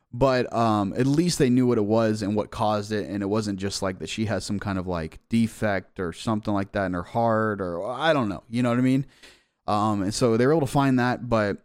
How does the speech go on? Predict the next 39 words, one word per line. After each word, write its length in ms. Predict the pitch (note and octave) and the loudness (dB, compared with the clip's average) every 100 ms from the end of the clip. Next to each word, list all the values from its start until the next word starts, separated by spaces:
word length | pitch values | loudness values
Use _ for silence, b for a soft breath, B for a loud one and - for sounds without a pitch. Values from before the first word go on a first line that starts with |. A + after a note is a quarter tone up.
| _ _ | _ _
for 160 | - C#3+ | -4 0
the 80 | C3+ | 2
next 220 | D3 - | 0 0
five 340 | D3+ B2+ A2+ | 2 2 2
days, 300 | C3+ F3 C#3 | 2 2 2
she's 180 | - C3 | 0 0
in 80 | A#2 | 0
the 100 | F#2 | 0
hospital 720 | A#2+ C3 - G#2 F#2 E2 E2+ - | 0 0 -2 -4 -2 -2 -6 -6
and 240 | G#2+ G#2+ | -2 0
in 80 | G#2+ | 0
I 140 | G#2+ | -2
C 200 | A2+ - | -4 -4
U, 500 | G#2 C3+ C3 E2 F2 - _ _ _ _ _ _ _ - - - | 2 4 4 0 -4 -10 _ _ _ _ _ _ _ -20 -16 -2
and 400 | C3 B2+ A#2+ A2 - | 2 2 2 0 0
I 220 | C3 C3+ C3+ C3 C3 B2+ - | 0 2 2 2 4 2 -2
am 320 | A#2+ A#2+ A2+ | -4 -2 0
not 260 | B2 C3+ B2 | 2 0 0
able 200 | C3 A2+ | 0 0
to 80 | G2 | -4
see 280 | - C3 | -6 -4
her 200 | A2 G#2 | -4 -4
at 160 | C#2 G2+ | -2 0
all 320 | A#2+ G2+ - - | 0 0 -4 -14
because 280 | G2+ - G#2 | -10 -4 -4
she's 200 | - G2+ | -4 -8
got 240 | G#2 - | -6 -6
covid. 400 | - D#3+ - A#1 - _ _ _ _ _ | -2 -2 -2 -8 -16 _ _ _ _ _
They 80 | - | 0
won't 200 | B2 B2 | 2 2
let 120 | A#2 | 2
me 100 | A2+ | 2
go 180 | G2 G2+ | 2 2
up 180 | C3 D#3 | 2 0
there. 360 | E3 D3 D3+ D3 _ _ _ | 2 2 2 -2 _ _ _
They 80 | A2+ | 0
won't 220 | A#2 A2 | 2 2
let 140 | G#2+ | 0
me, 520 | F2 G#2 G2 F#2 F2+ | -2 -2 -2 -2 -4